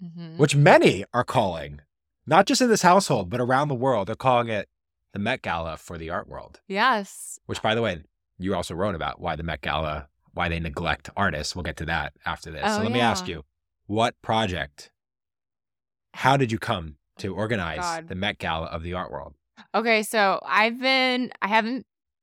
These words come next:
Speaker 1: I haven't been talking about it because I've been really busy working on this,
Speaker 2: She really
Speaker 1: but,
Speaker 2: has.
Speaker 1: um, yeah, this turned into a seven, <laughs> seven day a week job. So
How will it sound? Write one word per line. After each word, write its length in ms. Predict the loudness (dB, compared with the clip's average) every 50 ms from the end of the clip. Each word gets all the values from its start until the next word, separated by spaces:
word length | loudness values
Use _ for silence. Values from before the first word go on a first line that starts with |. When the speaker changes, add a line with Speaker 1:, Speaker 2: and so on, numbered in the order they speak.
| _
Speaker 1:
I 60 | -12 -10
haven't 420 | -10 -8 -10 -8 -10 -10 -10 -10
been 220 | -10 -8 -8 -8
talking 560 | -10 -10 -4 0 0 0 0 -2 -6 -10 -10 -8
about 320 | -6 -2 0 0 0 2
it 200 | 0 -2 -4 -4
because 220 | -10 -12 -12 -8
I've 220 | -6 -6 -6 -6 -8
been 400 | -8 -8 -6 -6 -8 -10 -12 -16 _ -18 -8
really 300 | -4 -2 -2 0 0 -2
busy 540 | -2 -2 -2 -2 -2 -4 -6 -6 -6 -8 -12 -14 _ _ -8
working 420 | -2 -2 -2 0 -2 -2 -4 -2
on 220 | 0 0 0 -2 -2
this, 420 | -4 -4 -6 -6 -8 -12 -14 -14
Speaker 2:
She 140 | -8 -4 0
really 160 | 0 0 0
Speaker 1:
but, 80 | 0 0
Speaker 2:
has. 360 | -2 -2 -4 -6 -10 -16 -20 _ _ _ _ _ _ _ _ _ _ _ -2
Speaker 1:
um, 560 | 0 2 4 6 6 4 4 2 0 -4 -6
yeah, 240 | -4 0 0 0 0 0
this 200 | -2 -6 -6 -6
turned 360 | -6 -2 2 2 2 4 2 0
into 280 | -2 -2 -2 -2 0
a 200 | 2 2 2 0
seven, 580 | -2 -2 -2 -2 -2 -2 -4 -8 -8 -10 -10 -14 _ _ _ _ -12
<laughs> 360 | -12 -10 -10 -10 -12 -14 -14
seven 520 | -14 -14 -6 0 0 0 0 0 -2 -2 0
day 400 | 0 0 2 0 0 -2 -6 -10 -14 _ _ -12
a 80 | -12
week 440 | -10 -10 -10 -10 -10 -12 -14 -18 _ _ -18
job. 540 | -8 -4 -2 0 0 2 2 0 0 -2 -6 -12 _ _ _ _ _ _ _ _ _ _ _ _ _ _ _ _ _ _ _ _ _ _ _ _ _ _
So 480 | -6 0 4 6 8 8 8 6 4